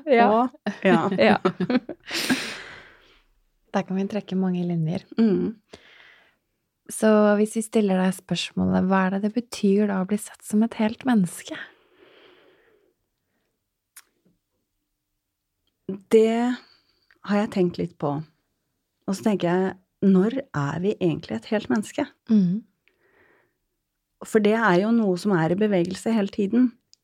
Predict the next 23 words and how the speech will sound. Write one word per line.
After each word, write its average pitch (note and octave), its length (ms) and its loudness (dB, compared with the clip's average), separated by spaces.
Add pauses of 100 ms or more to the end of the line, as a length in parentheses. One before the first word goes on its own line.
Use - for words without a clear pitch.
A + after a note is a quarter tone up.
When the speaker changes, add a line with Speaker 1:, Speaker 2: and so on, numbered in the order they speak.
(400)
Speaker 2:
sammen F3+ 560 2
med G3+ 140 -2
de F3+ 160 0
som G#3 220 -4
vi A3 80 -4
treffer. A3 420 -2 (2250)
Så - 240 0 (280)
sammen G3+ 340 2
med G#3+ 80 -4
dere G3+ 460 2
så A#3+ 140 -2
fikk A3 240 -6
jeg G#3+ 260 -2 (320)
tilført G3 920 -2
noen G#3 260 0 (600)
vanvittig A3 680 2
viktige F#3+ 520 0
puslespillbrikker F3 1300 -2 (880)
i G3+ 160 2
min G#3 200 4
egen F3+ 520 2
forståelse F3 680 -2
av E3+ 480 0